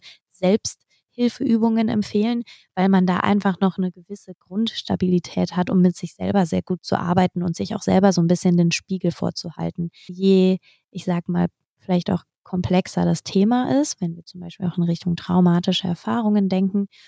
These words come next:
und je belasteter die Person, umso eher würde ich in die Richtung wirklich Einzelgespräch gehen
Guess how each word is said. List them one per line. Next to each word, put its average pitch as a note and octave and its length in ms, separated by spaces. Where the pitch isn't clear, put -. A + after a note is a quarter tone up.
und F3+ 200
je F3+ 80
belasteter F3 580
die F#3+ 160
Person, F#3 420
umso F3+ 220
eher F#3 380
würde F#3 160
ich E3+ 100
in F#3+ 100
die F3+ 80
Richtung F3 320
wirklich - 320
Einzelgespräch G3 760
gehen F#3+ 280